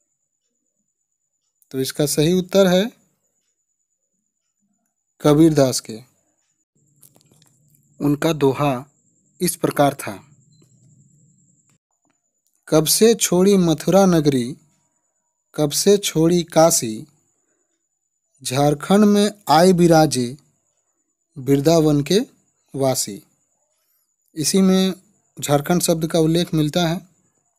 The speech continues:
आशा करता हूँ कि वीडियो आपको पसंद आया होगा। आपको इस प्रकार के और वीडियो देखना है तो मेरे चैनल से जुड़े रहें।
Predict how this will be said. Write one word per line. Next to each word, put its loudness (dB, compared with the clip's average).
आशा 2
करता 0
हूँ -2
कि 0
वीडियो 0
आपको -2
पसंद -2
आया 2
होगा। -2
आपको -4
इस -2
प्रकार -4
के -4
और 2
वीडियो -4
देखना 0
है -10
तो -6
मेरे 0
चैनल -2
से -4
जुड़े 0
रहें। -2